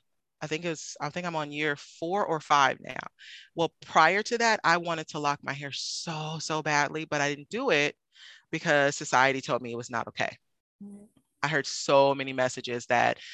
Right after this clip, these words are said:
Speaker 1: doing that to your hair would make people not wanna hire you,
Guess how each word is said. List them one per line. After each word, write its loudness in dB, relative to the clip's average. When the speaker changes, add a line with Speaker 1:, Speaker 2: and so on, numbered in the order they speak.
Speaker 1:
doing 0
that 4
to -4
your 0
hair 2
would -4
make -8
people -6
not -2
wanna -4
hire 4
you, -2